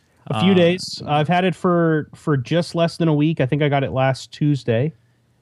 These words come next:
Speaker 2: And what is, uh, is the jury still out? Do you have a verdict on it yet, or are you gonna give it some more time to, to mess with it?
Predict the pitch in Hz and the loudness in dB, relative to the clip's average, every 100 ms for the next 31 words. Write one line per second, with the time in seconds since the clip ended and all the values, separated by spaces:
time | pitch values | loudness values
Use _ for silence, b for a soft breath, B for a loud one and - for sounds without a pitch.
0 | - 135 135 151 196 240 269 196 131 170 | -4 2 2 2 0 0 -2 -4 -2 0
1 | 180 160 143 139 - 120 113 117 143 156 | 0 -2 -2 -2 -2 -2 -2 -2 -2 -2
2 | - 165 143 143 147 123 117 113 98 120 | -2 0 2 2 0 -2 -2 -2 2 2
3 | 127 123 131 127 120 123 117 120 117 107 | 2 0 0 0 0 2 2 0 -2 -2
4 | 107 113 110 110 - - 107 95 104 98 | 0 -2 -2 -4 -6 -4 -4 -2 -2 0
5 | 101 95 92 104 95 90 73 50 | 0 0 0 0 -2 -4 -10 -14